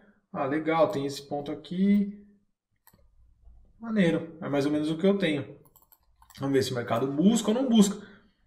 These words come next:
Então o que acontece? É o que eu sempre falo, cara, no final das contas, conceitos básicos, eles funcionam desde que você pe-, é, é,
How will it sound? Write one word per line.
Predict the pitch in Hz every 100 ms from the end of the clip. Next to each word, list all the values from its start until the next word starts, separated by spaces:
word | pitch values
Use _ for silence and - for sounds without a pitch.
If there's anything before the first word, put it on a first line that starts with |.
| _ _ _ -
Então | 196 214 247
o |
que | 294
acontece? | 277 - 170 - - - - _ _ _ _ _ _ _
É | 208
o | 302
que | 262
eu |
sempre | - 294 302
falo, | - 208 180 -
cara, | 208 208 139 - - - _ -
no | 165 208
final | 240 208 262
das | 254 180
contas, | - 160 214 143 120 - - _ _ _ _ _ _ _ _ _
conceitos | 185 202 202 262 - 214 156 139
básicos, | 143 170 202 156 139 160
eles | 190
funcionam | 185 240 277 208 160 143 143
desde | 156 220 220 214
que |
você | 214 196
pe-, | 202 - - 185 214 202
é, | 151 147 139 -
é, | 151 135